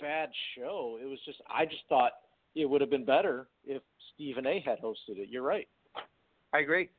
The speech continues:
Speaker 2: Yeah. Yeah, yeah, i-, interesting. And listen, when, when Stephen A talks about the N B A, I'm listening, guys. I'm gonna tell you right now. I-, I-, is other,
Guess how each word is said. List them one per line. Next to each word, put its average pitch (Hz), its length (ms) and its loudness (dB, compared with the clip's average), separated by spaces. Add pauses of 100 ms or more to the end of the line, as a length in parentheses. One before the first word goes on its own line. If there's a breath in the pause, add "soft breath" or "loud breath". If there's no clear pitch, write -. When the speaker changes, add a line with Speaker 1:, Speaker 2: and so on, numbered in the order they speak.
(160)
Speaker 2:
Yeah. 151 140 6 (600)
Yeah, 156 140 0 (400)
yeah, 143 120 4 (160)
i-, 151 320 0
interesting. 175 520 0 (380)
And 202 400 2
listen, 240 320 0 (800)
when, 190 420 4 (160)
when 185 200 0 (100)
Stephen 226 300 0
A 226 160 2
talks 214 280 2
about 190 280 0
the 180 100 -6
N 175 100 -6
B 160 180 0
A, 147 140 2
I'm 143 220 -2
listening, 113 420 -2
guys. 104 200 4 (180)
I'm 151 100 0
gonna 165 160 4
tell 165 140 2
you 156 120 -2
right 151 200 0
now. 135 220 -2 (440)
I-, 143 300 -2 (140)
I-, - 20 2
is 170 320 0
other, 214 300 2